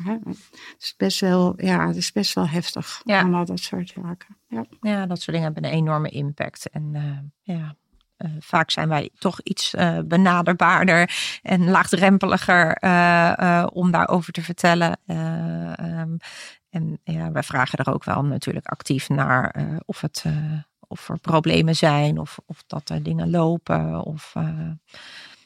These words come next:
Speaker 2: ja, dat er verbeteringen nog, eh, mo-, nodig zijn, eh, in de thuissituatie, eh, rondom de behandeling ook. Dus,
Speaker 1: Ja,
Speaker 2: ja.
Speaker 1: en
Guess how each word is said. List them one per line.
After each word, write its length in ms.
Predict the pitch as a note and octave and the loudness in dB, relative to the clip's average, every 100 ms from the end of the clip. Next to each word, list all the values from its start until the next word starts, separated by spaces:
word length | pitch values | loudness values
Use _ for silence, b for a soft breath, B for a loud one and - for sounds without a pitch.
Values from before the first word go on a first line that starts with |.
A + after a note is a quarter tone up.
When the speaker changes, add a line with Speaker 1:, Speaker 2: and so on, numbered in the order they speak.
| B | B
Speaker 2:
ja, 300 | G3 E3+ D#3+ - | -10 -8 -10 -8
dat 200 | F3 F3+ | -8 -6
er 60 | |
verbeteringen 720 | - E3+ E3+ F3 F3 F3 E3+ | -4 -2 -2 -4 -4 -4 -2
nog, 220 | F3 E3 | -4 -4
eh, 300 | F3+ E3 E3 E3 E3 _ _ | -6 -4 -6 -8 -10 _ _
mo-, 320 | - F#3 F3+ - | -4 -2 0 0
nodig 380 | F#3 F3 F3+ - | 2 2 0 -6
zijn, 380 | - F3+ F3 F3+ | -4 -2 -2 -2
eh, 240 | F3 E3+ E3 - _ _ _ _ _ _ | -4 -4 -6 -10 _ _ _ _ _ _
in 160 | - F3+ | -6 -6
de 100 | F3 | -6
thuissituatie, 1120 | F3 F3 - F#3 F3 F3 E3+ - - F3+ E3+ | -6 -6 -6 -10 -8 -8 -8 -10 -8 -6 -4
eh, 220 | E3+ E3+ E3+ | -6 -6 -4
rondom 460 | E3+ F3+ E3+ F3 | -4 -4 -4 -2
de 80 | E3+ | -2
behandeling 640 | F3 E3 E3+ E3+ E3 E3+ - | -2 -2 -2 -2 -2 -4 -6
ook. 260 | E3+ - - | -10 -14 -16
Dus, 340 | F#3+ F#3 - - b b b b b b _ _ | -14 -14 -16 -20 b b b b b b _ _
Speaker 1:
Ja, 280 | - E3 D#3 | 0 2 2
Speaker 2:
ja. 80 | D3+ | 0
Speaker 1:
en 200 | D#3+ - | 0 -2